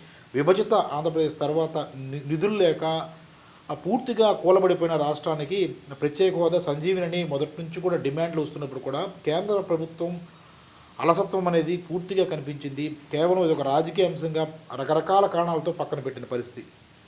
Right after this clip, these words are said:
కానీ ఇప్పుడు, ఇప్పుడు అదే రాజకీయ కారణాలు, రాజకీయ అవసరాలు దృష్ట్యా మళ్ళీ ప్రత్యేక హోదా ప్రభుత్వానికి, అంటే ఆంధ్రప్రదేశ్కి వస్తుందా అన్న ఆశలు అయితే చిగురిస్తున్నాయి. మరోవైపు బీహార్ కూడా అదే డిమాండ్తో ఉంది. మరి మన రాష్ట్ర పాలకులు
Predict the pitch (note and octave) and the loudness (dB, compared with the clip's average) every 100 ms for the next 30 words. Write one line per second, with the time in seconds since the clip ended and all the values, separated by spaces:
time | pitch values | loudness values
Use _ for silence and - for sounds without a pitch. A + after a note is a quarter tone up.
0 | - - F#3+ G#3+ - G#3 F3 E3 F#3 - | -6 4 4 4 0 2 2 2 -2 -8
1 | - - - E3 D#3 C#3+ G3 A#3 A3+ G#3 | -20 -18 -10 2 6 8 12 12 12 8
2 | G3+ G#3 F#3+ E3+ F3 F3+ F3 G3 E3 E3 | 4 4 4 6 4 6 6 6 6 4
3 | E3+ F3 F#3+ E3+ D#3 F3 G3+ F#3+ F3+ F#3 | 2 2 4 4 6 4 6 6 6 4
4 | - C#3 C#3+ - F3 F#3+ D#3 F3 G3 D#3+ | 0 -6 -8 -2 2 2 4 4 4 2
5 | D#3 F#3 D#3+ D#3+ D#3+ D#3+ D#3+ - - - | 0 -2 0 0 0 -2 -6 -16 -20 -16
6 | - D#3+ F3 F#3 F3+ E3+ C3+ C#3+ D3+ E3 | 2 2 4 4 4 0 -2 2 4 4
7 | - D3+ F3+ F3+ F3+ D#3+ D#3 G#3 G3+ G#3 | 2 2 2 2 2 -2 -2 -2 6 6
8 | F#3 F3 C3+ D#3 E3+ G3+ F#3+ F3+ C#3 C#3 | 6 4 0 -2 2 2 2 -4 -6 -8
9 | - B2 G2+ - C3+ D#3 F3 C#3 C#3+ D#3+ | -10 -12 -14 -8 2 4 2 -2 0 4
10 | F#3 F#3+ F#3 F3+ - - - - C3+ F#3+ | 4 4 2 0 -4 -18 -16 2 8 10
11 | F3 F3 E3+ E3 D#3 D3+ F3+ D3 C#3+ D#3 | 10 4 2 2 2 2 -6 -6 -2 0
12 | D3 - - - - C#3+ E3 D#3+ E3 F#3 | 0 -6 -14 -20 2 8 10 10 8 6
13 | - G3 D3+ B2 - - D3 E3 F3+ F3+ | 4 4 4 2 -12 -4 4 6 6 6
14 | F3+ | 4